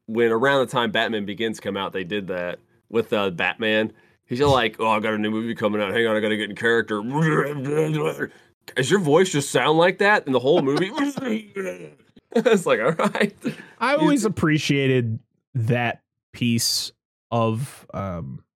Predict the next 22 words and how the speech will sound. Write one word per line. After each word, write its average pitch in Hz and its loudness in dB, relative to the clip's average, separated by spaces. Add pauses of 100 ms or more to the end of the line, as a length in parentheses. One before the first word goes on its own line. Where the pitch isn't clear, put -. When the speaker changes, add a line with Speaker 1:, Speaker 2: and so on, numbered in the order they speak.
(240)
Speaker 2:
you 117 -2
know, 104 -2
what 110 -2
they, 98 0
when 110 0
they 101 -2
added 110 -2
that 110 0
to 123 -4
the 113 -2
Dark 117 -2
Knight 113 -2
trilogy, 123 0 (380)
because 127 -2 (140)
if 143 0 (200)
Batman, 175 0
like, 151 0
if 147 -2
you 233 2
knew 220 2
Bruce 165 2
Wayne 123 0